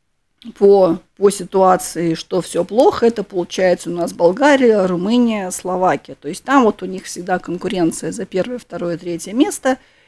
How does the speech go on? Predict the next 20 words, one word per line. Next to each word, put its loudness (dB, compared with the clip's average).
А, 2
все 0
остальные 4
страны 4
выстроились 2
в -10
совершенно 0
другом 2
порядке. 0
И 2
это 4
очень 4
интересный -2
момент, 0
о -4
котором 2
я 2
вам 4
предлагаю 0
подумать. -2